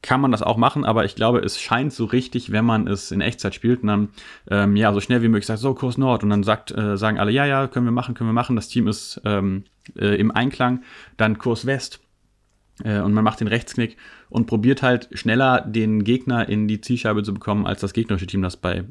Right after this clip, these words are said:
einem selber probiert. Sehr kommunikationslastig, dadurch, dass alle gleichzeitig was machen, aber auch sehr ungewöhnlich und,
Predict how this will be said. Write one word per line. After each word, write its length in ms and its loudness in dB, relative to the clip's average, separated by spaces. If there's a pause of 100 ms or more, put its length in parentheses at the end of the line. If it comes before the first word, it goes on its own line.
einem 160 -2
selber 240 2
probiert. 400 -2 (1120)
Sehr 240 4
kommunikationslastig, 1300 0 (560)
dadurch, 220 4
dass 180 0
alle 220 2
gleichzeitig 520 0
was 160 -4
machen, 380 2
aber 460 2
auch 100 2
sehr 320 0
ungewöhnlich 960 2 (180)
und, 440 4